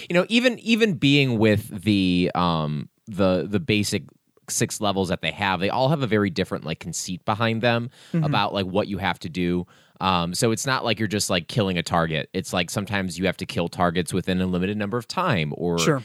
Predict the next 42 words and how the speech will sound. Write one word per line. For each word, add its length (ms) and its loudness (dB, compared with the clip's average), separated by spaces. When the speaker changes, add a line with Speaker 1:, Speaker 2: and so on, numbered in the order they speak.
Speaker 1:
you 140 -8
have 280 -2
to, 460 -2
uh, 300 2
you, 300 0
you 100 0
don't 160 0
know 220 2
how 240 0
many 200 2
targets 460 0
there 180 0
are. 200 0
You 140 0
have 100 -2
to 100 -10
find 460 0
the 80 -4
targets 500 -4
in 160 0
the 80 0
map 360 0
while, 180 2
as 180 0
you're 100 -4
going 320 -2
through. 440 -2
Um, 200 0
so 140 -4
it 80 -4
starts 260 0
off 200 2
randomly, 540 -2
and 100 -8
you 60 -10
gotta, 200 -2
like, 160 -4
find 240 -2
out 140 -4
where 120 -2
they 120 -2
are. 360 2